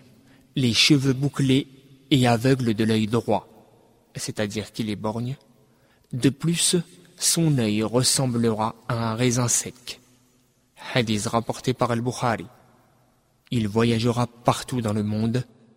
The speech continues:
mais ne pourra entrer ni à la Mecque, ni à Médine, car ces deux villes sacrées seront gardées par des anges qui lui en interdiront l'accès. Parmi ses actes extraordinaires,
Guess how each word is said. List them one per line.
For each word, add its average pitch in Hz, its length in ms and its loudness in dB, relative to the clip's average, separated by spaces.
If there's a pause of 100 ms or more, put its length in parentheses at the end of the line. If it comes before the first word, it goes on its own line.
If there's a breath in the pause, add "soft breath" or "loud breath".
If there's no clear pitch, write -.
(140)
mais 120 160 2
ne 107 120 2
pourra 151 320 2
entrer 135 340 -2
ni 123 340 2
à 135 60 4
la 120 140 2
Mecque, 120 320 -2 (380 loud breath)
ni 135 380 4
à 127 80 4
Médine, 110 540 2 (500 loud breath)
car 104 200 -2
ces - 180 -4
deux 107 140 0
villes 110 240 -2
sacrées 117 520 -2 (280 loud breath)
seront 107 420 0
gardées 120 420 0
par 107 240 2
des 107 240 0
anges 131 360 -2 (320 loud breath)
qui 160 120 2
lui 127 220 0
en 101 140 0
interdiront 110 580 -2
l'accès. 107 440 0 (1000)
Parmi 120 340 2
ses 110 260 0
actes - 340 -2
extraordinaires, 107 1040 -2